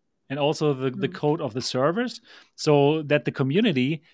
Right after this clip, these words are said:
Speaker 1: can simply run the game themselves, which I think is a beautiful idea. I think that would be fantastic if that was possible. But it seems like it's not so simple because, well,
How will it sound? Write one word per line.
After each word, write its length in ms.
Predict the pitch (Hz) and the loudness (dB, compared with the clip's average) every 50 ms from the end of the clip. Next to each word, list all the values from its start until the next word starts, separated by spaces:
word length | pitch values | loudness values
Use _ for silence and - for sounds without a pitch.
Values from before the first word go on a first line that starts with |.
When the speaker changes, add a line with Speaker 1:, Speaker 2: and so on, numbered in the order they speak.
| _ _ - | _ _ -6
Speaker 1:
can 180 | - 151 151 | -4 -2 -2
simply 380 | - - 185 180 175 170 160 147 | 0 0 -2 0 2 2 2 4
run 320 | 131 127 147 156 170 170 | 4 6 4 4 4 2
the 80 | 143 147 | 0 -2
game 520 | 131 143 143 143 143 143 143 139 135 147 139 | 0 0 2 2 2 2 0 -2 -4 -6 -6
themselves, 800 | 131 127 123 - - - 196 175 - 101 - - - - - - - | -6 -4 -4 -4 -2 2 2 2 2 2 0 -6 -12 -12 -14 -14 -10
which 240 | 160 135 156 147 | -6 -6 -2 2
I 140 | 185 190 214 | 4 4 4
think 180 | 202 254 214 180 | 4 4 2 2
is 100 | 165 160 | 2 2
a 60 | 156 | 0
beautiful 480 | 131 139 170 233 226 170 - - 120 113 | 0 2 2 4 4 2 2 0 -2 -2
idea. 340 | 107 95 95 95 98 98 107 | -2 -2 -4 -6 -8 -6 -6
I 160 | 120 123 135 | -6 -6 -6
think 260 | 139 - - 196 196 202 | -6 -6 -6 -6 -4 0
that 160 | 160 143 139 | 0 0 2
would 160 | 156 147 - | 0 -2 0
be 240 | 151 143 139 131 - _ _ _ _ - - _ _ | 0 0 0 0 -2 _ _ _ _ -20 -20 _ _
fantastic 760 | - 143 120 - 165 185 196 202 - - 131 117 113 - - - _ | -8 -6 -2 2 4 4 4 4 0 -4 -4 -4 -6 -6 -12 -18 _
if 180 | - 143 120 110 | -4 -4 -2 2
that 180 | 123 151 147 135 | 4 4 4 4
was 180 | 127 131 117 - | 2 -2 -2 -2
possible. 640 | _ - 147 160 - - 117 92 98 98 113 120 _ _ _ _ _ _ _ _ _ _ _ _ | _ 0 0 0 0 -4 -10 -10 -10 -10 -12 -12 _ _ _ _ _ _ _ _ _ _ _ _
But 500 | - 127 127 123 - - - - - - - _ | -2 0 0 0 -2 -4 -6 -6 -6 -8 -10 _
it 140 | - 131 - | -12 -10 -8
seems 360 | - - 147 151 160 147 - | -6 -2 -2 -2 -2 -2 -2
like 140 | 147 139 131 | -2 -2 0
it's 220 | 120 120 - - - | -2 -4 -6 -4 -2
not 240 | 139 147 143 - | -2 -2 -2 -2
so 580 | - - - 143 131 123 123 123 120 113 113 113 | -6 -6 -2 0 0 0 0 0 0 0 -2 -2
simple 340 | 107 - 170 196 190 123 104 95 | -2 -4 -4 -4 -4 -4 -6 -6
because, 400 | 104 - 117 113 113 110 - 123 | -6 -2 0 0 0 0 -2 -2
well, 300 | 127 127 120 117 - | 0 0 0 0 -2